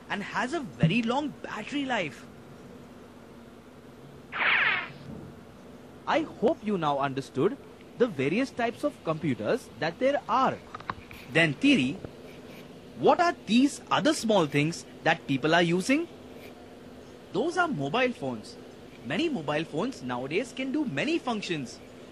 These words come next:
which are similar to those of computers. We can send and receive text, email, listen to music, or play games. So, Thiri, I don't have a need to use anything else if I have a new P D A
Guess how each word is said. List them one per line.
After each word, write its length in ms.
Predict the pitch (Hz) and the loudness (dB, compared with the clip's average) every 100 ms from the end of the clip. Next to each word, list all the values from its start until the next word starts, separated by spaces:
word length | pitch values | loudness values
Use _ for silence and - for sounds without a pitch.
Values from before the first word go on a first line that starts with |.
| - 131 | -16 -8
which 160 | 160 | -4
are 140 | 220 208 | -2 -2
similar 440 | - 175 180 247 | -4 -2 2 2
to 120 | 269 | 2
those 340 | 170 127 135 170 | -2 0 0 0
of 180 | 262 - | -4 -4
computers. 760 | 202 220 330 330 147 110 - - - - - 135 | -6 2 4 4 0 -2 -8 -16 -18 -18 -14 -4
We 100 | 190 | -2
can 200 | 190 143 | 0 -2
send 460 | - 135 170 277 - | -4 0 0 -2 -2
and 200 | 320 285 | -2 0
receive 380 | 285 320 294 - - | -2 0 -2 -4 -2
text, 420 | 170 247 - - - - 147 | -2 -2 -8 -16 -16 -10 -4
email, 420 | 160 151 156 247 - - - | 0 2 2 0 -6 -20 -8
listen 360 | 135 226 254 294 | -2 0 0 -2
to 80 | 311 | 0
music, 680 | 254 320 170 160 - - - | 4 4 4 0 0 -4 -2
or 100 | 151 | -2
play 240 | 120 160 | -2 -2
games. 580 | 156 285 339 165 - - - - - - - - - - - - - - | 0 0 0 0 -4 -14 -16 -18 -20 -20 -20 -20 -20 -20 -20 -20 -20 -10
So, 200 | - 247 | -4 -2
Thiri, 360 | 285 208 107 110 - - - | 0 0 -2 -8 -16 -20 -4
I 120 | 170 | -4
don't 340 | 156 165 277 285 | 2 2 2 0
have 200 | 160 196 | -2 -2
a 40 | |
need 240 | 160 139 226 | -2 -2 -2
to 60 | |
use 360 | 190 139 233 - - | -2 -2 -4 -6 -4
anything 380 | 139 165 269 269 | -4 -4 -8 -4
else 420 | 285 247 127 - - - - - | 0 0 -2 -10 -18 -20 -14 -6
if 180 | 131 147 | -2 0
I 100 | 139 | 0
have 340 | 120 175 254 | 0 0 0
a 40 | |
new 320 | 277 156 156 220 - | -2 0 0 -2 -8
P 180 | 254 320 | -8 -4
D 300 | 165 120 | -2 0
A 100 | 127 | 0